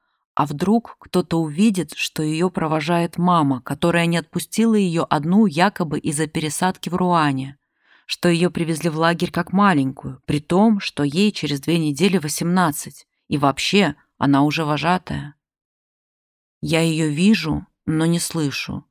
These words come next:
Нет ни одной записи моего голоса из пятьдесят восьмого, а память сохраняет произнесенные нами слова в немом формате. И не узнать,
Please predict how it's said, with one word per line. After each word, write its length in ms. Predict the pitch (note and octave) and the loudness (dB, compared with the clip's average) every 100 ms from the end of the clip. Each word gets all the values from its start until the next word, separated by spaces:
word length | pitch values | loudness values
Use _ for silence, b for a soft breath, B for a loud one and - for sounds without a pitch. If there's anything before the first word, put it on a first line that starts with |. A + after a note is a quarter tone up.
| _ _ _ _ - | _ _ _ _ -2
Нет 300 | D#3+ F3+ - | 0 0 0
ни 100 | E3+ | 0
одной 360 | D#3 D3+ F#3+ G#3+ | 2 4 2 4
записи 520 | F#3+ E3 C#3+ - C#3+ | 2 0 -2 -4 2
моего 400 | C#3 C#3 C#3 E3+ | 2 2 2 0
голоса 540 | C#3+ F#3+ G3+ E3+ - | 2 2 2 -2 -4
из 180 | D3 - | -4 -6
пятьдесят 560 | - C#3 C#3+ E3+ F3+ - | -10 -8 -4 -2 -2 -2
восьмого, 680 | E3 - E3 C#3+ B2+ B2+ - _ _ _ _ | -4 -2 0 0 -2 -10 -16 _ _ _ _
а 100 | C#3 | -8
память 480 | - E3 G#3+ F#3 C#3 | -2 2 4 2 0
сохраняет 840 | - E3+ - C#3+ D3 D#3+ D3 C#3 | -6 -6 0 2 4 2 0 -2
произнесенные 880 | - C#3 C#3 C#3+ C#3 - E3 D#3 C#3+ | -4 -2 0 0 0 0 0 2 4
нами 280 | C#3+ D3 C#3+ | 4 4 2
слова 500 | - C#3 C3+ D3+ F3+ | 0 -4 0 2 2
в 80 | D3+ | 2
немом 360 | D3 D3 D3 | 2 2 2
формате. 800 | D3 D3 D3 C#3+ B2+ - - - _ _ _ _ _ _ | 0 -2 0 0 -4 -10 -16 -16 _ _ _ _ _ _
И 100 | F#3 | 2
не 160 | F3+ F#3+ | 4 2
узнать, 640 | F#3+ D#3 D3+ C#3+ D3 | 0 0 0 -2 -6